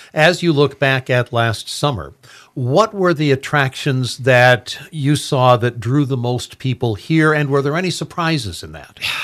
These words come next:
Speaker 2: We didn't see huge changes in terms of what brought people up here. I mean, it was the natural beauty of the area, it was our trails, it was our beaches, um, you know, the,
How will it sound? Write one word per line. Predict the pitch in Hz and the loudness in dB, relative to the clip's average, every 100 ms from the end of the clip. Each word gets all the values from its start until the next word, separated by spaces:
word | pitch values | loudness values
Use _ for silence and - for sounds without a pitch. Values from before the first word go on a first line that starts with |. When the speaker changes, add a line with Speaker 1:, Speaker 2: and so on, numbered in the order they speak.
| - - | -10 -10
Speaker 2:
We | 220 254 311 | -8 -4 -2
didn't | 370 254 | -2 -2
see | - 226 | -4 -4
huge | 170 - 220 214 - - | -6 -6 -6 -6 -8 -8
changes | - 175 180 170 175 156 | -4 -4 -4 -4 -4 -4
in | 135 | -10
terms | 139 151 147 | -10 -8 -8
of | 127 | -8
what | 117 135 107 | -8 -8 -8
brought | 107 107 110 - | -8 -4 -6 -6
people | - 131 151 156 | -14 -12 -8 -8
up | 160 | -8
here. | - 160 156 | -8 -6 -4
I | |
mean, | 135 127 | -4 -6
it | 127 | -6
was | 135 - | -10 -10
the | 139 | -8
natural | 139 147 - 156 | -4 -6 -6 -8
beauty | 135 123 147 147 139 | -8 -8 -6 -6 -4
of | 135 123 | -4 -4
the | 135 110 | -8 -6
area, | 127 127 127 123 | -6 -4 -6 -6
it | |
was | 147 147 143 | -6 -6 -6
our | 143 | -8
trails, | - 135 131 131 127 120 | -8 -4 -2 -2 -4 -4
it | 127 110 | -8 -8
was | 135 | -6
our | 131 | -6
beaches, | 113 131 131 - 127 123 120 - _ _ - | -6 -10 -10 -8 -6 -6 -10 -16 _ _ -8
um, | 110 117 113 113 | -4 -2 -2 -4
you | 127 | -6
know, | 123 | -4
the, | 127 | -6